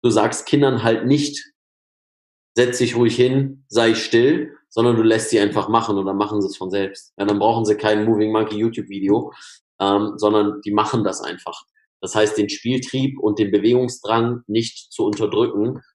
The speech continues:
ist im jungen Alter viel, viel wichtiger, als hinzugehen und wieder mit einem Trainingskonzept um die Ecke zu kommen und zu sagen, „Das ist gut für deine körperliche Entwicklung.“ Kinder wissen, was, was sie wollen, was sie brauchen in dem Sinne erstmal,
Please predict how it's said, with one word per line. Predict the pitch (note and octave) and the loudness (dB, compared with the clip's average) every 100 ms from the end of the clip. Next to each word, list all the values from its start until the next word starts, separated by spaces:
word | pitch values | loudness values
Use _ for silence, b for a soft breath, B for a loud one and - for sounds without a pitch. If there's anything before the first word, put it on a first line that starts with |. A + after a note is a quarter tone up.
| - | -10
ist | G2+ F2+ | -6 -2
im | G#2 | 0
jungen | A2 A#2+ | 2 2
Alter | A#2 G#2+ A2 | 0 0 0
viel, | - A#2+ | -4 -6
viel | A#2 A2 | -4 -4
wichtiger, | A#2+ G#2+ G#2+ | -4 0 2
als | G#2 - | 0 -2
hinzugehen | B2+ - G2+ G#2 G#2+ | -6 -6 0 2 4
und | G#2 | 0
wieder | A#2+ B2 | 2 2
mit | A2+ - | 2 2
einem | G#2+ - - | 0 -2 0
Trainingskonzept | A2+ A#2 A#2 - - G#2 A2 - | 2 2 0 -4 -4 -2 -2 -2
um | G#2 | 0
die | G#2 | 2
Ecke | G#2+ A2+ | 2 0
zu | - G2 | -4 -8
kommen | - G2+ A2 - B B | -4 -4 -4 -8 B B
und | _ | _
zu | |
sagen, | A2+ A2+ G#2 | -2 -2 2
„Das | B2+ - | 0 0
ist | A2+ - | -4 -4
gut | B2 A#2+ | -8 -2
für | A2+ | 0
deine | A2+ A2 | 2 0
körperliche | A#2 A2 G#2+ G2+ - | 0 0 0 -2 -2
Entwicklung.“ | G2+ G2 - G2+ B2 b b - | -2 -2 0 -2 -2 b b -4
Kinder | D#3+ | 0
wissen, | D#3 C3+ A#2+ | 0 0 0
was, | G2+ - - - | -2 -4 -12 -6
was | G#2+ | -4
sie | G#2+ F2+ | -4 -2
wollen, | F#2+ G#2 G#2 | 2 4 4
was | G2+ | 0
sie | G2+ - | -4 -6
brauchen | G2 B2 D3 A2+ A2 | 0 2 2 -2 -4
in | G#2+ G2 | -4 -2
dem | A2 A2+ | 0 0
Sinne | G#2+ G#2 | 2 0
erstmal, | - G2 F#2 - F#2+ G2 B2 | 2 0 -4 -6 -4 0 0